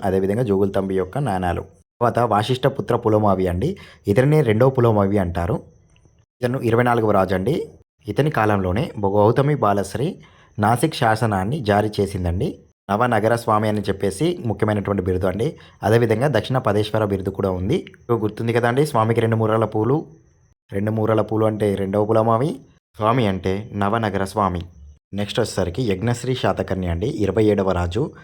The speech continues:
చివరి గొప్ప రాజు అండి శాతవాహనుల్లో. ఇతని ఆస్థాన కవి అయినటువంటి బాణుడు ఇతనిని సముద్రాధీశ్వరుడిగా, తెరచాప కలిగినటువంటి ఓడ గుర్తుతో,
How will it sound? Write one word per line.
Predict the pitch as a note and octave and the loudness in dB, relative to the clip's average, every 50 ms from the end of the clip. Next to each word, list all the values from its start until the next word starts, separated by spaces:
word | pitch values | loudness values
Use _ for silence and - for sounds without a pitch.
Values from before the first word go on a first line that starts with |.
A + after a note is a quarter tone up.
| - - - _ _ | -20 -20 -20 _ _
చివరి | - - - - - G#2 G2+ A#2+ C3+ | -20 -20 -8 -4 -2 0 2 2 2
గొప్ప | B2+ G2+ G#2 F#2+ - - A#2+ | 2 0 -2 -2 -2 0 0
రాజు | G#2 G2 F#2 F2 F2+ | 2 2 2 2 0
అండి | F2 D#2+ A2 A#2 | -2 -2 -2 -4
శాతవాహనుల్లో. | - F#2+ F#2 F2 G2 F#2+ F#2 F2 F2+ F2+ E2+ E2+ F2 G2+ C3+ D#3 - - - _ - | -2 -2 -2 0 0 -2 -2 -2 -2 -4 -4 -4 -4 -4 -6 -6 -10 -16 -16 _ -8
ఇతని | C3 B2+ B2 | -6 -4 -2
ఆస్థాన | G#2 F#2 G#2 G#2 - A#2+ A#2 A#2+ | -2 -2 -4 -2 -2 -2 -2 -2
కవి | A2 A2 G#2 G#2+ | -2 -2 0 0
అయినటువంటి | G#2+ G#2 G2+ F#2+ F2+ - - F#2 F2 F2+ | 0 0 0 -2 -4 -4 -6 -4 -4 -4
బాణుడు | E2+ F2 F2 F#2 G2+ A#2 B2 D3 - - - | -4 -4 -4 -2 -2 -2 -2 -2 -4 -4 -6
ఇతనిని | A2 - A2+ G#2+ A2 G#2+ G2+ F#2+ F#2+ F#2+ F#2 - - _ _ _ _ _ _ _ _ _ _ _ _ _ _ - - | -4 -2 -2 0 0 0 0 0 0 -2 -6 -8 -14 _ _ _ _ _ _ _ _ _ _ _ _ _ _ -4 -2
సముద్రాధీశ్వరుడిగా, | B2 B2 A#2+ G#2+ G2+ G#2+ G#2+ G#2+ G2 G#2 G2+ - - G2 F#2+ F#2 F#2 F2+ F2+ G#2+ D3 - - - - _ _ _ - | -2 -2 -2 -2 0 2 2 2 2 0 -4 -4 -4 -4 -4 -4 -4 -2 -2 -2 -2 -4 -6 -14 -20 _ _ _ -6
తెరచాప | G2 G2+ G#2+ G#2+ A#2 A#2 A2+ - | -4 -4 -2 0 2 2 2 2
కలిగినటువంటి | B2+ - A#2 A2+ A2+ A2 A2 G2+ - - G#2+ G2+ G#2 G2 | 0 0 0 0 0 0 -2 -4 -4 -2 -2 0 0 0
ఓడ | F#2 F2+ G2 G#2+ | 0 2 2 2
గుర్తుతో, | G#2 G#2 G#2 F#2+ - G2 F2+ - F#2 F#2+ G2+ - | 2 0 -2 -2 -4 -6 -4 -2 -2 -4 -4 -6